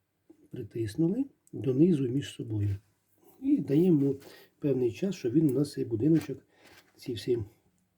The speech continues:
ну, наш клеючий засіб, щоб він трошки,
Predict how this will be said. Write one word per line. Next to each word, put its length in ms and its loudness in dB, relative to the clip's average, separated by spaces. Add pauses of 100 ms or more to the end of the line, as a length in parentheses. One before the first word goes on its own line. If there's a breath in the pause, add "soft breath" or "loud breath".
(680)
ну, 340 -4
наш 400 -12 (120)
клеючий 340 -6
засіб, 320 -8
щоб 140 -16
він 100 -4
трошки, 440 -12